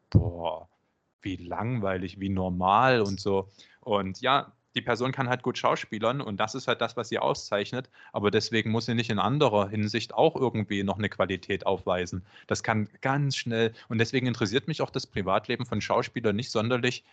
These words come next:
weil sie halt eigentlich nicht so die interessanten Menschen sind.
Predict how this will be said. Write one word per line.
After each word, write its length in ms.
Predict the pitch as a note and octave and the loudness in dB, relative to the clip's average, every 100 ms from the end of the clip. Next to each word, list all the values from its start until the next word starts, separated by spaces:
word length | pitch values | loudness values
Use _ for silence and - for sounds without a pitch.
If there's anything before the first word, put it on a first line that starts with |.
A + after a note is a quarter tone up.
| _ - | _ -6
weil 120 | G#2 | -4
sie 120 | G2 | -2
halt 160 | G2+ - | -6 -6
eigentlich 640 | - B2 C#3+ - C3 - _ _ _ _ _ | -4 -2 -2 -2 -4 -6 _ _ _ _ _
nicht 480 | G#2 F#2 G#2 E3+ - | -6 -4 -4 -4 -4
so 200 | E3+ D#3+ | -2 -2
die 320 | D3+ C#3 - - | 0 -2 -4 -2
interessanten 640 | B2 - A2 A2 A2+ A#2 | -2 0 2 2 0 -2
Menschen 360 | A#2+ D3+ - F2+ | -2 -2 -4 -6
sind. 320 | F2 E2+ D#2+ | -6 -8 -10